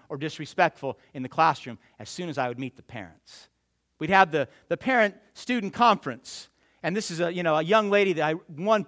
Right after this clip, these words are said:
in particular that I really struggled with. She was, she would come in, in my office, and she'd put her feet up on my desk. And then I met her folks, and it all made sense.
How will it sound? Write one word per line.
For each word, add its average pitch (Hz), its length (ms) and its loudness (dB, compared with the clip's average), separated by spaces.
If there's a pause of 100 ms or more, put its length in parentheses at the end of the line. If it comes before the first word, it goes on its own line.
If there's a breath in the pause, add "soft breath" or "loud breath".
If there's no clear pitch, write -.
in 185 100 -6
particular 175 440 -4
that 156 100 -2
I 151 80 4
really 208 320 2
struggled 175 420 -2
with. 123 160 -8 (240 soft breath)
She - 180 -8
was, 185 220 -4 (160 soft breath)
she - 140 -8
would 214 100 -4
come 247 140 2
in, 233 80 0
in 202 80 0
my 170 240 4
office, 202 400 2
and 160 100 -10
she'd 180 160 -10
put 240 160 -2
her 196 140 0
feet 240 220 -2
up 175 100 2
on 156 80 -2
my 151 140 2
desk. 151 440 4 (2250)
And 120 140 -10
then 160 140 0
I 160 80 2
met 165 280 0
her 139 60 -14
folks, - 640 -6 (640)
and 131 100 -12
it 127 40 -8
all 139 180 -2
made 120 240 -8
sense. - 540 -20